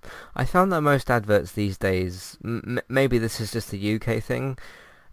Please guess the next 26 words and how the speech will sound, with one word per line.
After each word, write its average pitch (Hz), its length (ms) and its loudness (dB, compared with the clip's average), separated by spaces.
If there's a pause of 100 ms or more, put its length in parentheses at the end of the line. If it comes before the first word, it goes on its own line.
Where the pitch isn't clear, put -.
(200)
adverts 160 420 4
these 143 240 -2
days 131 260 0
focus - 380 0
too 120 240 0
much 110 360 0
on 107 280 0
trying 107 300 2
to 113 120 -6
be 101 280 -2
funny 107 560 2
and 101 140 -2
wacky 104 440 0
and 101 160 -4
weird 110 340 -2
as 107 140 -6
opposed 110 320 -2
to - 100 -6
actually 101 420 -4
advertising 107 600 -2
the 95 80 -6
product 92 380 -2
that - 140 -8
you're - 80 -10
trying 98 200 -4
to 95 160 -4